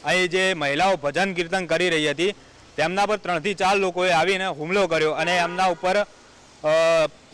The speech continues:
પોલીસ દ્વારા ફરિયાદ નોંધવામાં આવી છે અને ઓઢવ પોલીસે, અ,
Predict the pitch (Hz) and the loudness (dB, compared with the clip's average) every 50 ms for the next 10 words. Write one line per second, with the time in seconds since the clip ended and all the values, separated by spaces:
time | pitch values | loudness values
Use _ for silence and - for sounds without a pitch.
0 | - - - 170 180 202 214 190 - 196 190 196 196 180 - 170 170 180 196 208 | -16 -6 -2 0 2 2 2 2 0 0 0 2 0 -2 -2 -2 -2 0 0 0
1 | 190 185 175 175 175 170 170 165 160 165 160 - 196 196 185 185 190 190 170 151 | -2 -2 0 0 0 0 0 0 -2 -2 -2 0 0 0 0 0 0 0 0 0
2 | 156 175 196 190 170 185 185 185 175 - 196 202 202 202 | 0 0 0 0 0 0 0 0 0 0 0 0 0 0